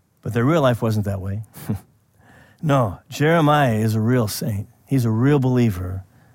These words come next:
in a tough circum-, you know, think about this. Part of the challenge that we have today, I feel this, I don't know if you feel this, I feel this.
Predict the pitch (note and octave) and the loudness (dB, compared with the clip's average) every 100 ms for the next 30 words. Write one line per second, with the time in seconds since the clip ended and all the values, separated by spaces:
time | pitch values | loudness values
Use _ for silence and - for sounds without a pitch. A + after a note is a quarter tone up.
0 | _ - B2 F#2+ - - C3+ - C#3 A2+ | _ -4 -2 -2 -4 -2 -2 -2 -4 -2
1 | A2 F3 E3+ F#3+ A#2+ G#2 F#2+ F#2 - - | 0 0 2 2 2 2 0 -4 -8 -12
2 | _ _ - - - - F3 A3 A3+ - | _ _ -20 -20 -14 2 4 6 4 4
3 | F#3+ F3+ F3+ C#3+ C#3+ B2 B2+ B2+ A2+ B2 | 4 6 4 2 2 4 4 4 0 0
4 | A#2 B2 D#3+ C3+ G#2+ G2+ G#2 D3 A#2+ G#2+ | 2 2 2 4 2 2 2 4 4 4
5 | G#2 A2 F#2+ F2+ - A2 A2 F#2+ - | 0 0 -2 0 0 2 0 -2 -6